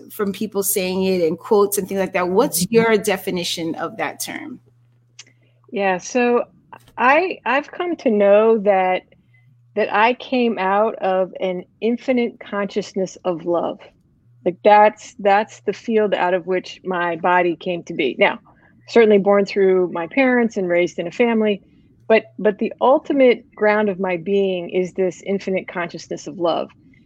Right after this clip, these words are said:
Speaker 2: And when I die and my physical body ceases to exist, I will return into that, that knowing place. And so this experience is about finding that consciousness of love in these finite bodies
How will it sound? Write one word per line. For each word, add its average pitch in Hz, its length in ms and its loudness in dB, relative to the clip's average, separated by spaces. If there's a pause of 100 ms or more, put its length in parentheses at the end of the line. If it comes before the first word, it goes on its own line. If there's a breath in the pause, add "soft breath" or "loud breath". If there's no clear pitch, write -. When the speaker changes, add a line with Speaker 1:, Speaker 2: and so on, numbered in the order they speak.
(120)
Speaker 2:
And 202 140 4
when 226 140 6
I 202 140 6
die 220 760 4
and 190 160 0
my 190 140 -2
physical 202 380 -4
body 190 320 2
ceases 202 400 -6
to 202 120 -4
exist, 185 560 2 (440)
I 190 100 4
will 196 360 4
return 220 560 0
into 196 300 -2
that, 170 280 0 (200)
that 170 180 0
knowing 175 340 -2
place. - 500 -8 (420 loud breath)
And 208 140 2
so 226 240 8
this 247 320 4
experience 254 920 2
is 196 200 0
about 202 480 2
finding 240 680 0
that 190 220 -2
consciousness 214 640 -6
of 170 160 -8
love 202 440 2 (560 soft breath)
in 247 240 4
these 220 260 0
finite 220 720 -2
bodies 202 680 -2